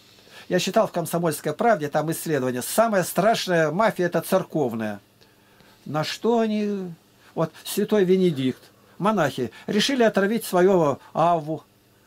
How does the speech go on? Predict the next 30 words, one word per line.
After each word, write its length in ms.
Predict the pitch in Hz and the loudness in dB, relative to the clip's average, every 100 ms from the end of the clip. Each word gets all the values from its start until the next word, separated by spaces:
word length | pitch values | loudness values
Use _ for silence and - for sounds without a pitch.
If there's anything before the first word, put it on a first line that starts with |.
| _ _ _ - | _ _ _ -4
И 80 | 226 | 2
яд 320 | 262 285 202 | 4 2 0
вложили 380 | 226 214 254 202 | 0 0 2 0
в 60 | |
просфору. 540 | - 202 208 196 185 - _ _ _ _ _ - | 2 0 0 -2 -2 -4 _ _ _ _ _ -2
Но 180 | 208 | 2
дальше, 280 | 220 208 190 | 4 2 0
говорится, 300 | 175 170 175 | 0 0 2
ворон 420 | 160 220 208 160 | 4 4 4 0
прилетел 640 | 143 151 147 151 240 254 170 | -4 -2 -2 -2 2 2 2
и 60 | |
эту 180 | 151 147 | 0 -2
просфору 540 | 139 180 175 165 151 | -2 0 0 0 0
унёс 280 | 147 151 185 | 0 2 0
в 60 | - | -2
пустыню. 580 | - 180 - 147 123 113 - | -4 -4 -2 -4 -4 -6 -12
Кто 340 | - - 233 240 | -8 2 4 4
видел, 280 | 226 214 190 | 2 0 0
куда 280 | 190 185 | 0 2
ворон 340 | 175 185 175 165 | 2 2 2 0
улетел? 500 | 165 156 170 151 127 _ _ _ _ - - - _ _ - | 0 -2 -2 -2 -2 _ _ _ _ -20 -20 -20 _ _ -6
Но 180 | 170 220 | 0 2
более 300 | 202 277 247 | 4 4 4
жестокосердного, 1000 | 220 - 220 226 202 254 247 196 208 185 - - | 0 0 0 0 0 2 0 2 2 0 -6 -6
ну, 160 | 196 | -2
ничего 360 | 220 226 262 262 | 0 2 2 2
нельзя 320 | 226 196 208 | 2 2 0
придумать, 540 | - 214 202 180 143 | 0 0 4 4 2
что 180 | - 185 | -2 -4
придумали. 560 | - 160 131 113 107 | -4 -2 -2 -2 -4